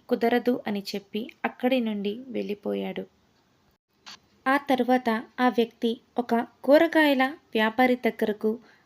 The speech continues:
ఆ రాయిని తీసుకువెళ్ళి, "ఏమయ్యా, దీని విలువ ఎంతని చెప్తావు?" అని అడిగాడు. అప్పుడు ఆ కూరగాయల వ్యాపారి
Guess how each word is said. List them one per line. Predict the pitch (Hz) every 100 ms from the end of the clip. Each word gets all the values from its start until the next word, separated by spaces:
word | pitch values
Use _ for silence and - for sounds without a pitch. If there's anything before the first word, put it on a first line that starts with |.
| -
ఆ | 254 247
రాయిని | 226 233 226 220 254 _
తీసుకువెళ్ళి, | 220 214 233 208 214 202 208 - _ _ _ -
"ఏమయ్యా, | 240 294 330 311 247 208 _ 214
దీని | 240 240
విలువ | 247 269 254 247 202 -
ఎంతని | 214 208 226 247 254
చెప్తావు?" | 247 - 233 233 226 - _ _ -
అని | 214 220 - _ 214
అడిగాడు. | 196 208 202 190 - _ _ _ _ _ _ _ _ _ _ _ - _ _ _ _ _ - - _ -
అప్పుడు | 262 330 269 254 330 _ _ 247
ఆ | 254
కూరగాయల | 254 220 226 247 247 240
వ్యాపారి | 226 208 214 208 -